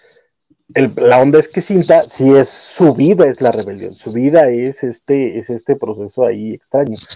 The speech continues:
Y lo único que hizo la prima fue decir, "A mí también me dio gusto verte, mija", y ya.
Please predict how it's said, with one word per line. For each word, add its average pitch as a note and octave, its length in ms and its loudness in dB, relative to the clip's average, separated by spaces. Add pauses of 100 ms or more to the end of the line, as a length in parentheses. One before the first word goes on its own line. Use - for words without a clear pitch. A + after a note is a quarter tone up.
(360)
Y D3+ 80 4
lo D#3+ 240 6
único D4+ 300 2
que F#3+ 120 4
hizo F#3 240 4
la C#3 140 2
prima E3+ 200 6
fue E3 160 6
decir, D3+ 260 2 (280)
"A C3 100 2
mí C#3 140 0
también D#3+ 340 2
me E3+ 60 2
dio D#3 140 4
gusto C#3 340 0
verte, G3 360 4
mija", F#3+ 500 -2 (680)
y - 220 -14
ya. C#3 380 0